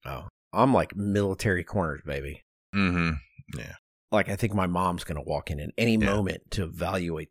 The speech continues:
Speaker 1: the quality of the work.
Speaker 2: Mm-hmm.
Speaker 1: Right? There's just, that's just what it is.
Speaker 2: Yeah.
Speaker 1: I don't leave dirty dishes sitting out. I'm not a put dirty dishes in the sink person.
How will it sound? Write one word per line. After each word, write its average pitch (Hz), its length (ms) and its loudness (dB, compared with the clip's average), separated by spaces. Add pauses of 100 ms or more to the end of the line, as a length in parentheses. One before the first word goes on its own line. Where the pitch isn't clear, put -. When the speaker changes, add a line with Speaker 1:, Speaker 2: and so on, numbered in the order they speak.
Speaker 1:
the - 80 -14
quality 85 440 -2
of 71 120 -12
the - 80 -12
work. 78 340 -6
Speaker 2:
Mm-hmm. 87 240 2 (300)
Speaker 1:
Right? - 220 -2
There's 92 180 0
just, - 280 -4 (280)
that's - 180 2
just 113 160 0
what 107 180 8
it 107 100 4
is. - 300 0 (180)
Speaker 2:
Yeah. - 160 -10 (160)
Speaker 1:
I 85 40 -4
don't 95 160 -2
leave 104 200 -4 (100)
dirty 117 280 4
dishes 101 420 -2
sitting 76 340 -6
out. - 180 -12 (140)
I'm 101 120 -4
not 101 160 4
a 90 40 -2
put - 280 2
dirty 92 240 2
dishes 90 360 0
in 80 100 0
the 87 60 -2
sink - 380 -2
person. - 440 -6